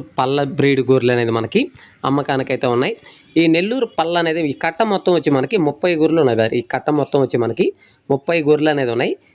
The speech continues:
ఈ ముప్పై గొర్రెలు వచ్చి మనకి ఇరవై గొర్రెలు అనేది నెల్లూరు పల్ల బ్రదర్. నెల్లూరు పల్ల అనేది బ్రీడ్ అనేది మనకి ఇలాంటి బ్రీడ్ అనేది దొరికేది చాలా కష్టం, మార్కెట్లోకి రావు, పల్లెల్లో దొరికేది కూడా కష్టం. నెల్లూరు పల్ల గొర్రెలు అనేది చాలామంది అడుగుతుంటారు.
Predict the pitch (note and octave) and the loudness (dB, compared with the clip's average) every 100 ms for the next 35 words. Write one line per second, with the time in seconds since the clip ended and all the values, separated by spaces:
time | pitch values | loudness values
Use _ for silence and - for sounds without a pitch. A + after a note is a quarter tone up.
0 | _ D#3 E3 D3 D3+ A3 A3 G3+ F3+ E3+ | _ 0 2 0 -2 -2 0 2 2 2
1 | D#3 D3+ C3+ C3 G3 B2+ C#3 F3+ F#3+ E3+ | 2 2 0 0 -2 0 0 0 0 2
2 | D3+ E3+ F3 D#3 C#3 B3 - _ _ _ | 2 2 2 2 0 -2 -4 _ _ _
3 | C#3+ G3 G#3 A3+ - C#3 C#3+ C3 A2 A2+ | 0 0 -2 -4 -2 -2 -2 -2 -2 -2
4 | C3 C3 D3+ D#3 - C3 B2 B2+ A#2+ C#3 | -2 0 2 2 0 -2 0 0 2 0
5 | C3+ C3+ C3+ B2 A#2 A2 A2 A#3 - - | 0 0 2 0 -2 -2 -2 -4 -4 -14
6 | - _ - F3 G3 F#3+ F#3+ D3+ E3 A3 | -20 _ -2 0 2 0 -2 0 0 2
7 | A3 G#3 F3 F3 F#3+ F#3 D3+ D3 C#3 C3 | 0 0 2 2 0 -4 -4 -2 -2 -2
8 | D3+ - _ - B2 C3 D#3 D3 D3+ C#3+ | -4 -6 _ -6 -2 -2 -2 0 0 0
9 | C#3 C3 D#3+ F4+ - _ _ B2+ B2+ D3+ | 0 2 0 -2 -10 _ _ 0 2 2
10 | D#3 C3+ B2+ D3 C3+ C3+ B2 A2+ - A3+ | 2 2 2 0 -2 -2 -2 -4 -2 -4
11 | - - _ _ D3 F#3 A#3 G3 - D3 | -6 -18 _ _ -2 0 -2 -2 -2 0
12 | D#3 D3 C3+ C3 D#3+ D3+ C3 B2+ C3 C#3 | 0 0 2 0 0 0 -2 0 2 2
13 | B2 B2 A#2 A2 D3 | 0 0 0 2 2